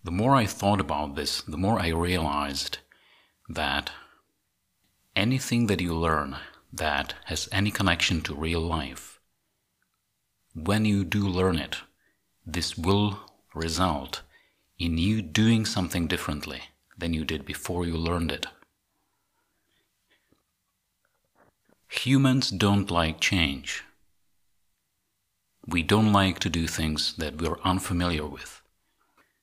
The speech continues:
We don't like the feeling of being uncomfortable that comes with it. We don't like to look stupid in front of other people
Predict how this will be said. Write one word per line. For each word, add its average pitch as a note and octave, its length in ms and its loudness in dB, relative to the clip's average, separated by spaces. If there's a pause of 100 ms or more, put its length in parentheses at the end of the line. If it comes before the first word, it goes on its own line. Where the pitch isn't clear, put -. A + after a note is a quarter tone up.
(580)
We E2+ 160 -2
don't A2 240 4
like F2+ 400 2
the D#2+ 400 0
feeling G#2 480 2
of E2+ 260 -2
being E2+ 260 2
uncomfortable D#2+ 1000 0 (1040)
that D#2+ 300 0
comes E2 280 2
with E2 220 0
it. - 220 -4 (340)
We D#2+ 200 -2
don't G2 200 4
like E2+ 380 4
to - 100 0
look - 480 -8
stupid - 640 -2
in E2 160 -6
front D#2+ 300 -2
of D2 100 -6
other D2 160 -2
people C#2+ 560 -4